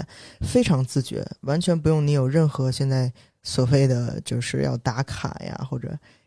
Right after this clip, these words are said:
K P I指标，什么都没有。我们那会儿非常自觉，至少我是啊，因为我觉得可能这跟就我一直对这个学校非常自豪的一点有关，就是他那个文化是我不去逼你干任何事儿，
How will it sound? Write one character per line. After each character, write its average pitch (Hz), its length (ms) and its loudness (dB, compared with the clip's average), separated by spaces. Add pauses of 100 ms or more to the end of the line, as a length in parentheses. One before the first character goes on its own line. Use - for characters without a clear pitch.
(120)
K 143 220 4
P 135 220 0
I 127 140 2
指 127 140 -4
标， - 80 -4
什 139 200 2
么 175 80 4
都 208 100 8
没 131 180 2
有。 120 120 -2
我 123 80 -2
们 143 80 0
那 175 80 4
会 151 100 4
儿 123 60 2
非 165 180 2
常 131 200 2
自 123 120 -4
觉， - 220 -8 (400)
至 208 100 2
少 160 160 8
我 147 220 4
是 - 200 -2
啊， 139 200 -6
因 160 140 0
为 170 160 4 (380)
我 151 120 6
觉 151 160 4
得 175 80 8
可 - 140 0
能 139 140 2
这 160 180 2
跟 160 360 0 (200)
就 151 120 -2
我 139 120 0
一 139 80 0
直 147 160 0
对 160 120 2
这 151 80 2
个 143 80 -2
学 139 140 -4
校 135 200 -4
非 147 120 -4
常 135 380 -4
自 - 180 -2
豪 127 240 -4
的 135 180 -2
一 135 100 -4
点 127 280 -4
有 127 120 -2
关， 135 380 -4
就 165 140 -6
是 160 60 -4
他 190 160 -2
那 214 120 0
个 151 140 0
文 131 180 -2
化 160 220 -2
是 139 340 -2 (600)
我 151 80 -10
不 160 100 -4
去 - 100 -4
逼 202 220 -4
你 160 140 -2
干 156 180 0
任 220 140 0
何 - 160 -6
事 - 120 -10
儿， 131 80 -14